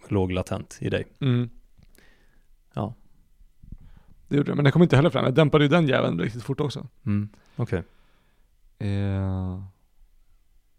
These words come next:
Speaker 2: för det kändes helt muppigt att hålla på med den hela den där rasistgrejen. Jag tycker allting jag gör känns så,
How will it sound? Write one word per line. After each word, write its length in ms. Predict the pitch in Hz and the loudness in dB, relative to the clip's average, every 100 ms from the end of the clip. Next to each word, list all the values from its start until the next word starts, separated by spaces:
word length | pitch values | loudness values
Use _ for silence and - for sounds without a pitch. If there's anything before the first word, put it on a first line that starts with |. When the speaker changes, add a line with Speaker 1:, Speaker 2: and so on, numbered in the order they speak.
| _ - _ _ - | _ -20 _ _ -8
Speaker 2:
för 160 | - | -2
det 40 | 110 | -2
kändes 280 | 110 101 | -2 -2
helt 140 | 107 - | -4 -2
muppigt 340 | 107 - 113 | -4 -4 -6
att 60 | 104 | -4
hålla 180 | 98 95 | -4 -6
på 120 | 101 | -6
med 120 | 98 | -6
den 60 | 101 | -4
hela 140 | 98 | -4
den 80 | 98 | -4
där 100 | 98 | -4
rasistgrejen. 600 | 107 - - - 110 - | -8 -10 -14 -10 -10 -10
Jag 100 | - | -10
tycker 160 | 113 - | -10 -4
allting 240 | 135 117 | -4 -2
jag 120 | 107 113 | -2 -2
gör 60 | |
känns 220 | 107 110 | -6 -10
så, 340 | 113 107 101 | -8 -6 -8